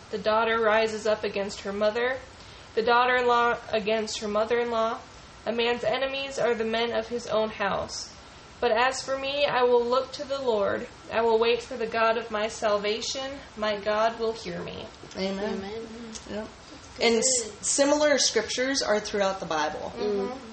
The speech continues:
Speaker 2: God's already given us warnings, and
Speaker 1: Yeah.
Speaker 2: so we need to be aware.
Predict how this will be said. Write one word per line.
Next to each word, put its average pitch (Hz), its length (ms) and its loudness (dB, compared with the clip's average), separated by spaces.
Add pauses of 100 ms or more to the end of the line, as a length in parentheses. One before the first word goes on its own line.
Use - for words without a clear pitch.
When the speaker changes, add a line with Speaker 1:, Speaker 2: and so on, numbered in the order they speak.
Speaker 2:
God's 196 260 4
already 202 220 4
given 190 320 0
us 214 180 0
warnings, 190 880 -2 (160)
and 180 100 -2
Speaker 1:
Yeah. 185 40 0
Speaker 2:
so 185 260 2
we 185 100 2
need 180 200 0
to 170 80 -6
be 170 160 -2
aware. 160 400 -2